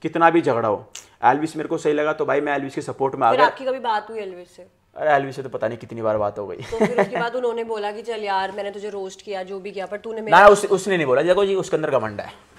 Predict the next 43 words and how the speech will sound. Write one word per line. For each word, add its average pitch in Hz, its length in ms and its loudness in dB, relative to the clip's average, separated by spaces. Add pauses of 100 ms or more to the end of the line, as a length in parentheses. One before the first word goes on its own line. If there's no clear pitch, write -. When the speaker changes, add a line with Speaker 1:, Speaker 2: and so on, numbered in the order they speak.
(240)
Speaker 2:
अच्छा। - 320 -20 (360)
Speaker 1:
मतलब, 120 260 -2
मेरे 170 180 6
को 220 80 10
लगता 185 280 8
है 104 200 4 (880)
कि 123 220 -8
उसके 139 160 -8
साथ 156 120 4
एक 160 200 -2
वो 131 80 -2
रहता 117 280 4
है, 156 100 4
वो 175 220 -4
एल-, 127 220 0
वो 135 160 -2
लव 135 160 4
कटारिया, 113 440 0
वो 120 160 -2
फंटर, 120 540 -2
मतलब, 131 260 -2
फंटागिरी 139 440 2
करता 117 220 0
है 120 60 4
उसकी। 139 220 -6
Speaker 2:
हम्म। 196 360 -16 (280)
Speaker 1:
तो 151 60 -4
उससे 160 180 -4
मेरी 160 140 -2
बात 143 240 6
हुआ 139 160 2
तो 139 140 0
होती 127 260 -4
रहती 117 240 0
है, - 60 -4
वो 165 60 -12
बढ़िया 165 260 8
लड़का 151 240 6
है 123 80 8
वो 120 100 0
भी 117 80 -8
बहुत। 110 260 -8 (160)
Speaker 2:
हम्म। 196 120 -18